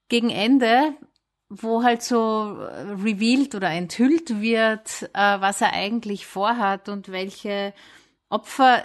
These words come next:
also er bringt ja kein Opfer, aber welches Opfer dafür nötig ist und dass er über Leichen geht dafür,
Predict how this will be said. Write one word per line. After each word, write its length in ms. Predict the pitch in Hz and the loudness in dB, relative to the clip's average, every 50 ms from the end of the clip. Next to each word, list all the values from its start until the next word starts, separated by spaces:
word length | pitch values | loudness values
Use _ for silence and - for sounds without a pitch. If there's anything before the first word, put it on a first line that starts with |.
| - - | -4 -4
also 180 | - 190 175 214 | -4 -2 -2 -2
er 160 | - 202 208 | 0 0 0
bringt 300 | 214 - 254 247 262 - | 0 2 4 4 4 4
ja 80 | 226 208 | 2 -2
kein 240 | - 208 202 196 - | 0 -2 -2 0 -2
Opfer, 300 | 190 190 - - 220 208 | -4 -4 -2 0 2 2
aber 260 | 202 196 202 202 190 | 2 2 0 0 -2
welches 320 | 196 190 - 208 - - | -2 -2 -2 -4 -4 -2
Opfer 260 | - 196 - - 262 | -4 -4 -2 0 0
dafür 320 | 233 240 226 - - 233 220 | 2 2 0 2 2 2 2
nötig 460 | 208 196 190 214 220 - 247 247 - | 4 2 2 2 2 0 -2 0 0
ist 240 | 214 226 220 - 220 | -2 -2 -2 0 -2
und 340 | 214 208 196 - - - - | -2 -4 -4 -6 -12 -10 -2
dass 260 | - 180 190 - - 226 | -2 0 0 0 0 0
er 320 | 214 208 208 208 202 185 | 2 2 2 2 0 -2
über 160 | 196 202 202 | -2 -2 -2
Leichen 500 | 190 170 156 160 208 269 - - 220 - | -2 0 0 0 -2 -2 -2 -2 -4 -2
geht 460 | - 165 165 190 220 - - - - | 2 2 2 2 0 -4 -6 -6 -6
dafür, 420 | 202 - - - 214 208 220 247 | -6 -6 -6 -4 -2 0 2 0